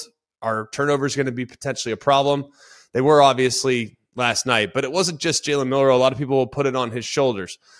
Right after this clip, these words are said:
I didn't think they adequately controlled the line of scrimmage offensively, which is a testament to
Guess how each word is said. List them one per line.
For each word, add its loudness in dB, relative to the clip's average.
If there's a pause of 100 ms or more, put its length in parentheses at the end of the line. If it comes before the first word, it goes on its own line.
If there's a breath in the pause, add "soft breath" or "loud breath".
(140 soft breath)
I -8
didn't -2
think -4
they 2
adequately -4
controlled -2
the 0
line 0
of -6
scrimmage -6
offensively, -4
which -6
is -12
a -14
testament -8
to -4